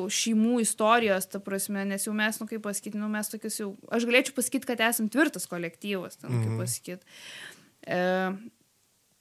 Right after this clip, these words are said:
Speaker 1: irgi prisidedam kiek įmanoma prie socialinių visokių, e, pavyzdžiui, mm,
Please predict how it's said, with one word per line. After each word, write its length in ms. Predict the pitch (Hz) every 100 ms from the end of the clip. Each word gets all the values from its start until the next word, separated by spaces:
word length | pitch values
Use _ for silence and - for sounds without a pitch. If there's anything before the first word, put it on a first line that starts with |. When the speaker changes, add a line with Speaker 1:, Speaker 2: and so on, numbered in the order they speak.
| _
Speaker 1:
irgi 300 | 208 247 240
prisidedam 760 | 220 208 247 240 233 214 208 202
kiek 260 | 269 247
įmanoma 480 | 226 196 233 247 208
prie 120 | 202 202
socialinių 540 | 185 - 226 311 262
visokių, 480 | 233 226 240 226 233
e, 1000 | 220 220 220 220 220 214 214 208 - 254
pavyzdžiui, 600 | 214 202 202 202 196 196 196 - _ _ -
mm, 760 | - 202 202 202 202 202 202